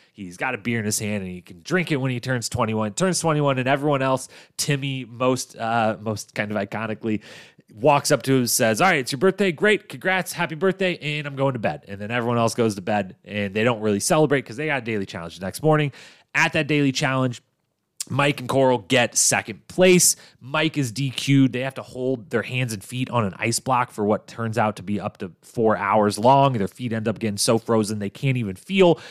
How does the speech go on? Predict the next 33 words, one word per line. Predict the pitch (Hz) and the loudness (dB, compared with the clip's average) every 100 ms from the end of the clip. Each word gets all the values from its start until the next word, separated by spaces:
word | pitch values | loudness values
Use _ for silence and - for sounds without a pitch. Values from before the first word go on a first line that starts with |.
| - | -2
that | - 131 | 0 2
they're | 120 | 2
no | 120 | 4
longer | 120 117 104 | 4 0 -4
touching | - 190 190 165 | 0 0 0 -2
the | 160 | 2
ice | 151 - | 0 0
block | 139 135 - | -2 -2 -6
in | 127 | -12
parts, | - 139 131 - - - | 0 2 2 -2 -18 -6
which | 120 - | -6 -6
leads | 120 123 113 | -2 -2 0
to | 123 | 2
a | |
lot | 117 113 | 2 2
of | 107 | 0
disqualifications, | - 117 104 - 151 147 - 120 104 | -2 0 -2 -4 -8 -6 -8 -10 -8
the | |
last | 113 113 110 - | -4 -2 -2 -2
among | 110 113 110 | 0 0 0
them | 101 | -2
being | 95 110 104 95 | -2 -4 -4 -8
The | |
Miz | 98 101 98 | -2 0 0
himself, | 98 95 180 165 139 | -4 -2 4 4 4
disqualifying. | 175 160 160 147 143 143 139 | 4 4 6 6 6 2 0
They | 120 | -4
get | 123 143 | -4 -4
second | 143 120 117 | -6 -10 -6
place. | 117 110 | -2 -2
He's | - 143 | -2 -4
bummed | 123 139 120 | 0 0 4
out. | 117 113 | 6 6